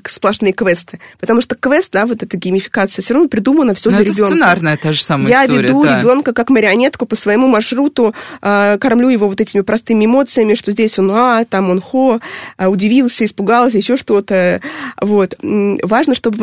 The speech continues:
Speaker 1: в младшей школе было время вот на такую вот, э, а, сюжетную игру, чтобы дети могли, э, к, к этому обращаться.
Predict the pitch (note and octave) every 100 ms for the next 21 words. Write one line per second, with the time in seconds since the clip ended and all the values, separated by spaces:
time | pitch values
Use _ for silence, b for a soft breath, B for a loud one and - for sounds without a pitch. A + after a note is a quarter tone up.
0 | G3+ G#3 A3+ - - - D#4+ G3+ G#3+ A#3+
1 | G3+ A3+ E4 B3 G#3 - G3 G3+ G3+ F#3+
2 | B3 C#4+ G#3 A#3+ A#3+ G#3+ F#3+ F#3 F3+ F3
3 | B B B - F#3 F#3 G3 G3+ A#3+ C#4+
4 | B3+ G#3 F3+ C4+ _ _ _ _ _ -
5 | G#3 G3+ A#3+ D#4 A#3 G#3+ G#3+ G#3 B3 -
6 | G3 G3 F#3+ G3 - A#3+ A#3+ G#3+ G#3 G#3+
7 | - F3 -